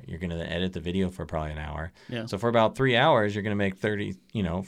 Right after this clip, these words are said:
Speaker 1: f-, for three hours of work, you can make a hundred bucks, thirty-three dollars and thirty-three cents." And I'm like, "Dude, we can make a hundred fifty dollars working with these other clients per hour."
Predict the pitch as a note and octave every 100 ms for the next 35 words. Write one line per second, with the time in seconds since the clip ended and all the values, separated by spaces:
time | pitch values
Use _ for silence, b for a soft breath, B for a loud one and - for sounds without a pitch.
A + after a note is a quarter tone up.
0 | - F2+ - F#2 A2 G#2 G#2 G2 F#2+ F#2
1 | F#2+ F#2 F2 F#2+ E2 G#2+ A#2 - - F#2
2 | F2 F#2+ F2+ F2 F2+ E2+ E2+ F2+ F2 F2
3 | D#2+ C3+ C3+ C3+ b b b b F#2 F#2+
4 | F2+ F2 _ - A2 G2+ A2+ B2+ G#2+ G2+
5 | - B2 G2 C#3 B2 F#2+ F2 F2 E2+ F2
6 | F2+ F2+ E2 F2 G#2+ G#2+ - D#2+ D#2+ -
7 | D#2+ D#2 D#2